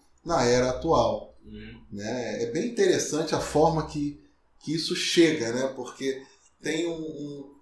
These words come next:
Speaker 1: uma sociedade que consegue ter acesso a essa arma, né? Quando ele é, ele é dependente químico,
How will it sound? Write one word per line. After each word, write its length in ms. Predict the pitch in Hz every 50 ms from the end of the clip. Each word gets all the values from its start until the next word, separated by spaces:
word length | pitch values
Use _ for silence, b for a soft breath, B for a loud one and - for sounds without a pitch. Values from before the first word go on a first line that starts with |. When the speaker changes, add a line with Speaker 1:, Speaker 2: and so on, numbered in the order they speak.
| - - 127
Speaker 1:
uma 120 | 139 143
sociedade 680 | - - 160 156 - 170 156 139 139 143 151 147 - -
que 80 | -
consegue 680 | - 160 147 135 - - - 165 165 175 175 175 170
ter 220 | - - 156 147 147
acesso 480 | 131 - - - 135 123 123 - -
a 40 | 127
essa 180 | 120 - - 160
arma, 520 | 147 147 147 156 160 170 190 196 196 - B B B B B B B B B B B B - -
né? 280 | 113 113 123 - - - -
Quando 240 | 123 117 117 117
ele 120 | 113 117 117
é, 300 | 117 117 117 113 - - - -
ele 420 | 131 - 110 - - 113 123 131 131
é 100 | 123 -
dependente 560 | 147 143 147 147 127 120 120 123 - - -
químico, 480 | - 175 190 233 262 - - - -